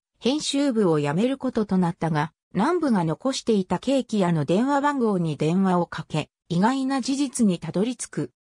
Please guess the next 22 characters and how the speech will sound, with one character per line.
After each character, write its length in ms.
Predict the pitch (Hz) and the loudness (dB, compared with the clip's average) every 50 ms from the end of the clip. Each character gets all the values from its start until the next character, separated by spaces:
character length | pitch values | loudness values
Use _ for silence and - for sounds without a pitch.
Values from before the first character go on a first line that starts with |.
| _ _ _ _ _ _ _ _ - | _ _ _ _ _ _ _ _ -2
漫 220 | 175 190 269 311 311 | 0 2 2 2 0
画 120 | 302 285 | 0 0
ブ 100 | 277 277 | 0 0
レ 140 | 302 311 311 | 0 0 0
イ 40 | 247 | 0
ブ 120 | 247 233 | 0 2
の 100 | 214 208 | 0 0
編 260 | - - 190 220 233 | 0 2 2 2 2
集 240 | - - 262 254 247 | 0 -2 -4 -4 -2
者 160 | - 214 196 | -2 -4 -4
た 140 | - 202 196 | -4 -4 -6
ち 180 | - - 202 175 | -2 -2 0 0
を 80 | 170 | 2
無 140 | 170 165 170 | 2 2 2
能 200 | 202 240 262 262 | 2 2 0 -2
と 120 | - 269 262 | -2 -2 0
罵 260 | 220 202 190 - 226 | 0 0 0 0 0
倒 120 | 226 226 | 0 0
し 100 | 208 - | 0 -2
て 140 | - 208 196 | -2 -2 -2
い 80 | 190 180 | -2 -2
た 200 | - 175 170 | -2 -4 -4